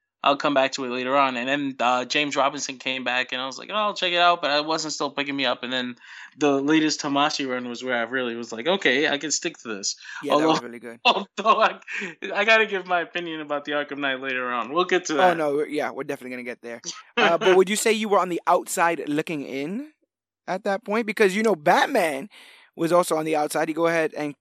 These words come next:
Speaker 2: tr-, starts to try to create his own team of outsiders. Um, this is a direct result of Metal or No
Speaker 1: Yes.
Speaker 2: Justice?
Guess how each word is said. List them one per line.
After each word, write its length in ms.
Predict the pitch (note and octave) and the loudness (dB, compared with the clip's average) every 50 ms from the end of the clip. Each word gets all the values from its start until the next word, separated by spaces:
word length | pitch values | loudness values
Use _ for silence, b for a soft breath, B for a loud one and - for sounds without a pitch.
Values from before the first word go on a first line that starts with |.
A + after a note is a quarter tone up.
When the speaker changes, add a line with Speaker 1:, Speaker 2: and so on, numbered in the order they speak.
| _ _ - | _ _ -10
Speaker 2:
tr-, 200 | - D#3+ G#2 C#3+ | -8 -8 -8 -6
starts 260 | - D#3 D3 E3 - | -2 -2 -2 -2 -4
to 80 | D3+ | -8
try 140 | - - D3+ D3+ | -4 -2 -2 -2
to 60 | D3+ | -2
create 320 | - - D3 D3 D3 C#3 | -6 -8 -8 -8 -8 -8
his 140 | D3 C3 - - _ - | -10 -12 -12 -12 _ -6
own 400 | C3+ C3+ C3+ C#3 C#3+ C#3+ C3+ - _ _ _ _ | -4 -2 -2 -4 -4 -6 -8 -12 _ _ _ _
team 280 | - D#3 D3 D3 D3 | -12 -10 -8 -4 -4
of 100 | D3 D3 - | -4 -4 0
outsiders. 720 | - F#3 A3+ B3+ - - C3+ C3 C#3+ D3+ C#4+ D4 - - _ _ b b b b b b b b b b b _ _ _ | 0 0 0 0 -2 -6 -6 -6 -6 -10 -12 -12 -16 -20 _ _ b b b b b b b b b b b _ _ _
Um, 320 | C#3+ D3 C#3+ C#3 C#3 C3+ C3 | -2 -2 -2 -2 -4 -8 0
this 240 | - E3+ A3+ - - | 2 2 2 2 0
is 240 | E4+ D#4+ A#3 E3+ - - - | -2 -2 -4 -4 -8 -6 -2
a 120 | C#3 D#3+ | -2 -2
direct 320 | D#3 D#3+ C#3+ D3+ E3+ E3+ - | 0 0 0 0 0 0 0
result 400 | D3+ C#3+ B2 D3+ D3+ D3+ - - - | -6 -4 -2 -2 -2 -2 -2 -8 -8
of 720 | - B2 C3 C3+ C3+ C3+ C3 C3 C3 B2+ B2 A#2+ - - _ _ _ _ _ _ _ _ _ - | -4 -2 -2 0 0 -2 -2 -4 -4 -6 -10 -12 -18 -20 _ _ _ _ _ _ _ _ _ -4
Metal 260 | C3 D3+ - A#4 A#4+ A#4+ _ _ _ _ _ _ _ _ _ _ _ _ _ _ _ _ _ _ _ _ _ - | -2 2 2 2 0 0 _ _ _ _ _ _ _ _ _ _ _ _ _ _ _ _ _ _ _ _ _ 2
or 160 | D#3+ D#3 D3+ | 4 4 4
No 160 | D3+ D#3 D3+ | 4 4 2
Speaker 1:
Yes. 0 | |
Speaker 2:
Justice? 600 | C#3 D#3+ D3 C3 - - E2+ - - - - - | 2 2 2 0 0 -4 -8 -14 -16 -16 -18 -20